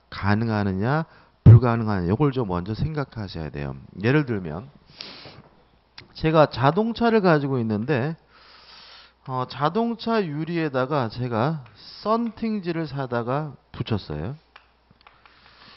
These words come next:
썬팅지가 이게 비닐로 되어 있는 거잖아요. 그죠? 근데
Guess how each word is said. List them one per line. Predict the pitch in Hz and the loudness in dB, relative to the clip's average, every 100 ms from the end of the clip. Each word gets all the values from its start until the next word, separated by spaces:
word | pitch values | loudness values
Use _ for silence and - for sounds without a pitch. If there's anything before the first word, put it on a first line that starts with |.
| - | -20
썬팅지가 | - 214 247 - 269 226 202 202 | -2 -2 0 -4 -6 -6 -2 2
이게 | 170 151 175 - _ | 2 0 -4 -4 _
비닐로 | 143 156 202 190 165 | 0 2 2 0 0
되어 | 120 | 2
있는 | 98 90 82 | 2 0 0
거잖아요. | 76 80 101 131 | -2 -2 -4 -6
그죠? | 98 156 170 _ _ - _ | -8 -10 -10 _ _ -20 _
근데 | - | -6